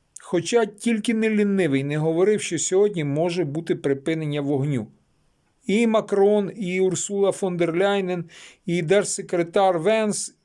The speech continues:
всі говорили, що сьогодні Трамп має шанс з Путіним домовитись про припинення вогню. Тільки меморандум, тільки усунення першопричин конфлікту.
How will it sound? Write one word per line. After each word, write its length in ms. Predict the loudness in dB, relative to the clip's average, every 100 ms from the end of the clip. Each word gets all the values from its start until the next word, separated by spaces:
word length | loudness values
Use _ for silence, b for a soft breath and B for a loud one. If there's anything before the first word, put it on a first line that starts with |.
| _
всі 360 | -12 -8 -6 0
говорили, 520 | 2 4 4 4 2
що 220 | 0 -4
сьогодні 480 | -4 0 0 0 -4
Трамп 460 | -2 0 0 0 -4
має 200 | -2 -2
шанс 440 | -2 -2 -2 -6 B B B B
з 160 | -12
Путіним 480 | -4 -2 0 0 2
домовитись 580 | 2 2 2 2 0 -4
про 260 | -2 -2 0
припинення 680 | -2 -2 0 0 0 -2
вогню. 480 | 0 0 0 -4 -6 B B B
Тільки 420 | 2 4 4 0
меморандум, 840 | 2 2 4 4 4 2 2 0
тільки 440 | 0 -4 -4 0 0
усунення 600 | 0 -4 -6 -4 0 -2
першопричин 1000 | 2 2 2 -2 -4 -4 -4 -4 -4 -2
конфлікту. 880 | -2 -2 -2 0 0 -2 -2 -2